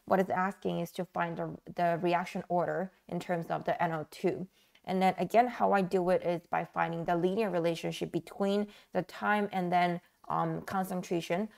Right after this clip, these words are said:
or the L N of the concentration, or reciprocal of the concentration, because the time interval is consistent.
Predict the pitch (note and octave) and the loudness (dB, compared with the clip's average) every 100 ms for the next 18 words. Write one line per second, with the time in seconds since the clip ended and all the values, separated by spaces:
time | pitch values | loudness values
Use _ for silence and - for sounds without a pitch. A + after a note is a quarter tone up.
0 | _ - F3 E3+ F3 - G3 F#3+ F3+ E3 | _ -2 2 4 4 4 2 4 2 0
1 | F3 F3+ E3+ E3+ - E3 G3 A#3+ G3 F3+ | -4 -4 -4 -6 -4 -2 0 -2 0 -2
2 | F#3+ G3+ - F#3 F3 E3 E3 E3+ E3 D#3+ | 0 -2 -6 -2 -2 -2 -4 -6 -6 -8
3 | - D#3+ - - _ - - G3+ G3+ F#3 | -8 -6 -8 -10 _ -16 -2 0 0 -2
4 | F3+ - B3+ B3+ G#3+ G#3 F#3+ F#3 E3+ - | -2 4 6 6 0 0 2 2 0 -4
5 | F#3+ E3 D3+ - G3+ B3 | -6 -6 -8 -4 -4 -4